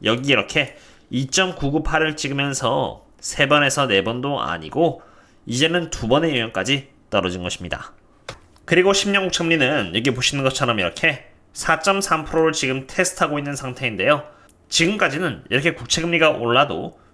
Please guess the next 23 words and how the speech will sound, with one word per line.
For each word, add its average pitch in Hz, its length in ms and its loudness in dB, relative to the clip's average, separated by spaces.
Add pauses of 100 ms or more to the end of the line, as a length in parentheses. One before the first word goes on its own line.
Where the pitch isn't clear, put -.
(120)
주식시장이 143 760 -2 (200)
크게 175 240 2
신경 165 240 -4
쓰지 170 220 0
않았지만 123 760 0 (240)
여기 135 220 4
보시면 135 280 -2
이렇게 117 460 -2 (260)
과거부터 151 520 2
항상 143 720 0
사점삼 147 800 0
프로 147 180 0
하는 139 280 -2
위치는 98 600 -6 (340)
굉장히 196 360 0
중요했던 165 480 2
위치로 123 680 0 (100)
여기 147 180 4
사점삼 165 640 0
프로가 147 460 2
뚫리고 165 520 4
올라가게 170 420 4
된다면은 113 640 -4